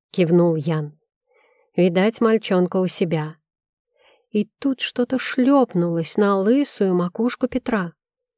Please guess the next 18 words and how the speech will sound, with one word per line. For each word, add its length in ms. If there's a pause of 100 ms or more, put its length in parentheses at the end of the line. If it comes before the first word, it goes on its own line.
(220)
«Что 300
это 180
было?» — 400 (300)
вскрикнул 680
он, 260
хлопая 460
себя 300
по 100
голове. 500 (960)
На 160
его 260
ладони 580
остался 800 (500)
раздавленный 920
мотылёк 640 (500)
со 200
светло-зелёными 1080
крылышками. 880